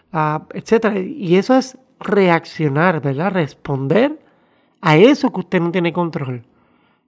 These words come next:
Porque aunque tú puedas prender el aire acondicionado en tu casa y en el auto para mantenerte, eh,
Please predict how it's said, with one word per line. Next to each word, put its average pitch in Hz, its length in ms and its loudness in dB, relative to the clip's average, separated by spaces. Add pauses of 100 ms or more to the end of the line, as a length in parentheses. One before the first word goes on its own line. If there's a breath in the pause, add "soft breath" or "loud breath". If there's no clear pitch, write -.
Porque 170 340 4
aunque 156 240 0
tú 170 120 -8
puedas 233 200 0
prender 254 260 0
el 233 60 0
aire 220 140 -2
acondicionado 185 520 -2
en 165 100 -6
tu 143 140 -10
casa 180 500 -2
y 147 60 -4
en 139 80 -6
el 139 140 -2
auto 170 360 0
para 156 180 -6
mantenerte, 143 720 -4 (420 loud breath)
eh, 147 420 -2